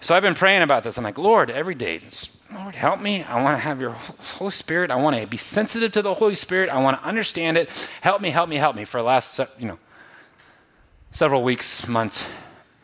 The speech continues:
Help me. And so I was sick a couple weeks ago. I was at home, and I was sick, and I, uh, uh, Monday I overdid it, and I think I got sicker. And then Tuesday, uh, I just stayed there, and I was just gonna just crash out there. And so I did some studying and some reading, and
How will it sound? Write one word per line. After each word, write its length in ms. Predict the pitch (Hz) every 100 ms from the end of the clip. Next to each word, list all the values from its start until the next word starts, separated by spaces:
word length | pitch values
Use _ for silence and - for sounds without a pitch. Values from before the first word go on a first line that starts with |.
| -
Help 180 | 127 110
me. 120 | 85 - _ -
And 120 | 117
so 160 | 151
I 160 | 143 170
was 100 | 165
sick 280 | - 202 156
a 40 |
couple 260 | - 202 156
weeks 200 | 160 -
ago. 140 | 147
I 40 | 160
was 100 | 127
at 80 | 117
home, 340 | 160 160 160 - - - - - -
and 220 | 123 120
I 80 | 113
was 80 | 101
sick, 320 | - 160 151
and 140 | 123
I, 200 | 123 117
uh, 380 | 110 107 107 92 - - - - _
uh, 320 | 113 98 92 - - _ _ _ _ -
Monday 380 | 113 143 147 131
I 20 |
overdid 380 | 127 123 113 120
it, 40 |
and 100 | 123
I 60 | 104
think 160 | 120 110
I 40 |
got 200 | 107 101
sicker. 400 | - 135 135 113 - - -
And 140 | 110 104
then 120 | 95
Tuesday, 600 | - 170 143 147 147 127 - -
uh, 200 | 107 104
I 100 | 101
just 200 | 98 -
stayed 420 | - 139 143 131
there, 280 | 127 131 131
and 120 | 110
I 80 | 101
was 120 | 98
just 200 | 107 -
gonna 180 | 113 92
just 420 | 95 95 - -
crash 440 | - 139 110 95 -
out 220 | 110 104
there. 160 | 98 87
And 100 | 85
so 120 | 117
I 20 |
did 160 | 123 156
some 100 | 131
studying 360 | - 147 139
and 140 | 135 110
some 140 | 107
reading, 280 | 120 139
and 100 | 139